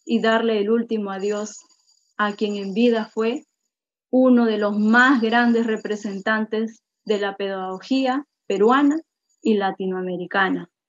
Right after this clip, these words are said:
Quiero compartir también con ustedes estas fotografías. Bueno, en la primera fotografía donde ustedes lo pueden ver con una sonrisa,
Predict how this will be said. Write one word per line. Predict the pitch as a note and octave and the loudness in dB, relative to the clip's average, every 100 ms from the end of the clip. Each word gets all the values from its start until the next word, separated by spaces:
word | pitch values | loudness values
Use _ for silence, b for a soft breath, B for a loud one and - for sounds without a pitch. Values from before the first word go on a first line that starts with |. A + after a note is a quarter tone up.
| _ _ _ _ _ - _ _ - - | _ _ _ _ _ -20 _ _ -20 4
Quiero | A#3+ A#3+ A#3+ G#3+ G3+ F#3+ | 8 10 8 6 0 -4
compartir | G#3+ G#3 G#3+ A#3+ A#3+ | -4 -2 2 4 4
también | A#3 A3+ A3+ A3+ | 4 2 4 2
con | A3+ | 0
ustedes | G#3+ - A3+ A3+ A#3 | -2 -2 0 0 0
estas | A3 A#3 A#3 - _ | -2 -4 -4 -8 _
fotografías. | G3+ G#3 G3+ G3+ - B3 A#3+ D#4+ - _ _ _ _ _ _ _ _ _ - | -6 -4 -4 -4 0 2 2 0 -8 _ _ _ _ _ _ _ _ _ -2
Bueno, | A3+ G#3+ | 0 0
en | G3+ | -2
la | G3+ G3 | -4 0
primera | A3+ A3+ A#3+ A#3+ | 4 6 6 6
fotografía | A#3+ A3 G#3 G#3+ A3 A#3+ A#3 | 2 -2 -2 -2 2 2 4
donde | A3+ G#3+ G#3 G3+ | 2 0 -2 -2
ustedes | G#3 G3+ A3+ A3+ | -2 -2 2 4
lo | A#3 G#3 | 2 0
pueden | A3 A3 A3 | 0 2 2
ver | G#3+ A3 A3 | 2 0 -2
con | G#3+ G#3 | -6 -2
una | A3 A3+ | 0 0
sonrisa, | A#3 G#3 G3+ A#3 A#3 B3 | 0 -4 0 2 2 0